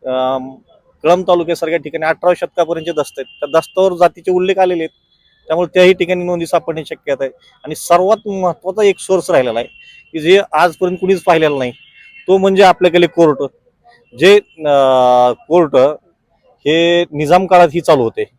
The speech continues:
तर ते निजाम काळातले काही निर्णय आहेत, त्यावरचे दावे आहेत, हे दावेही पाहणं गरजेचं आहे, कारण त्या जातीचे सोर्स असण्याची खूप मोठी शक्यता आहे. ते रेकॉर्ड आपल्या प्रत्येक कोर्टामध्ये आहे. मग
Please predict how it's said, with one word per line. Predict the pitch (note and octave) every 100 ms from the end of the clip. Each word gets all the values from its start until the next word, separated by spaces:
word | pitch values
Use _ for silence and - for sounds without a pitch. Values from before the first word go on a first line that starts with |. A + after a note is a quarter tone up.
| _ _ _ _ _ _ _ _ _
तर | C#3+
ते | -
निजाम | D#3+ E3+ G#3+
काळातले | G3+ G3 F#3 F#3+ F#3+
काही | F#3+
निर्णय | F3+ F#3 F#3 F3+
आहेत, | D#3 D3 D3
त्यावरचे | - E3 D#3+ E3+
दावे | C#3+ D#3+ F3
आहेत, | D#3 B2+ C3+ -
हे | _ _ -
दावेही | D3+ F3 E3+ F#3 F3
पाहणं | F3+ E3+ D#3+ E3+
गरजेचं | E3+ D3+ C3
आहे, | D3
कारण | D#3 D#3
त्या | D#3 - E3+ _ C#3+
जातीचे | D#3 - C#3+ D#3+
सोर्स | - D3 -
असण्याची | C#3 - C#3+ C3 -
खूप | F3 E3 _
मोठी | C#3+ C#3
शक्यता | - C3 D#3+ C3
आहे. | B2 B2 _ _ _ -
ते | D3
रेकॉर्ड | C#3+ D3+ C#3+
आपल्या | C#3 C#3+
प्रत्येक | - C#3+ - D#3
कोर्टामध्ये | D#3 C3+ C3+ C3+ C#3+
आहे. | A#2+ B2 - _ _ _ _ _
मग | -